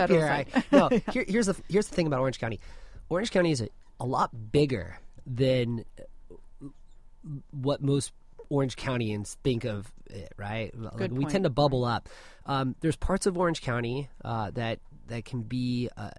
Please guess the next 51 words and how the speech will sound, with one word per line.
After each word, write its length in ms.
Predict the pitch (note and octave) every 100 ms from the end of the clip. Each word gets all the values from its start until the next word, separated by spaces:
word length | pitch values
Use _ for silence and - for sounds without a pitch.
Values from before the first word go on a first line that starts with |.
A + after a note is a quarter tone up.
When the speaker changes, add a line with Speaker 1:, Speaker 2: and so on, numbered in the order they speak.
| A2
Speaker 2:
dicey. 380 | F#3+ G#3+ - F2
I 40 | A#2+
mean, 140 | F#2+
Santa 360 | - A#2+ A2 -
Ana, 640 | B2 C#3+ D3 D3 D3+ C3 -
uh, 260 | A#2 G#2 -
portions 440 | - D3 D3+ D3+
of 100 | D3+
it 160 | E3 -
are 100 | A2+
very, 440 | G#2 A#2 F3 D#3+ C3
very 200 | B2+ A2+
beautiful, 560 | A#2 A2 - D2 - -
and 220 | A#2 D3
portions 380 | - F3 - F3+
of 80 | E3+
it 100 | F#3
are 180 | F3 E3+
a 120 | C#3
little, 420 | E3 D#3+ E3 D3+ - C#3 B2 A#2
little 340 | C3+ C#3 D3+
bit 140 | C#3+ D3+
on 160 | C#3+
the, 240 | C3+ B2+ A#2
on 180 | A#2 A2+
the, 180 | A#2+ G#2 A#2
uh, 260 | G#2+ G2+ -
have 180 | -
an, 100 | C3 B2+
a 20 |
little 180 | C3+ C#3+
bit 140 | C#3
more 200 | B2+ B2
of 60 | A#2+
an 60 | A#2
underbelly. 580 | A#2+ A#2 G#2 G2 E2+ - - - - - - -
Um, 240 | C3+ A#2 - - - -
I 40 | -
think 180 | A3
that 160 | G#3 F#3+
goes 220 | D#3+ D#3+
for 80 | -
a 80 | C3
lot 180 | C3 F3
of 100 | C3
Orange 220 | A2+ -
County. 220 | G#2+ G2+
It's 120 | G2
a 40 | A#2+
very 220 | C#3 C#3+
diverse 600 | A#2 A#2 A#2 A#2 - -